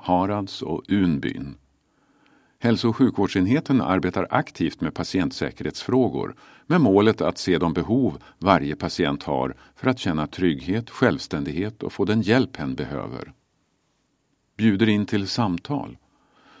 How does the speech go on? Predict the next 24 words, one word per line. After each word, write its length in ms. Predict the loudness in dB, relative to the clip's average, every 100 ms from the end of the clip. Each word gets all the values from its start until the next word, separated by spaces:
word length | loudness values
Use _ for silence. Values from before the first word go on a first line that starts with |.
| -20 _ 0
Under 160 | 4
höstens 400 | 4 2 2 0
besök 340 | 2 2 2 2
hos 180 | -2 0
servicepunkterna 840 | 2 2 0 -4 -4 -2 -2 -2
har 200 | 0 0
allmänheten 960 | 2 2 2 -2 0 0 0 0 2
välkomnats 800 | 2 0 0 -2 0 2 0 -2
i 60 | -4
syfte 380 | -2 -4 -2 -8
att 80 | -4
ta 100 | -4
del 240 | -2 -2
av 100 | 0
information, 800 | -2 -2 -2 -2 0 0 0 -4
ställa 280 | -2 0 0
frågor 600 | 2 4 4 2 0 0 -8
och 380 | -20 -18 -6 0
samtala 600 | 4 4 4 2 4 4
med 140 | 4
medarbetare 760 | 4 4 2 2 0 -2 -4 -6
från 240 | -6 -6
Bodens 460 | -4 -4 -4 -4 -4
kommun 460 | -2 -2 -2 -4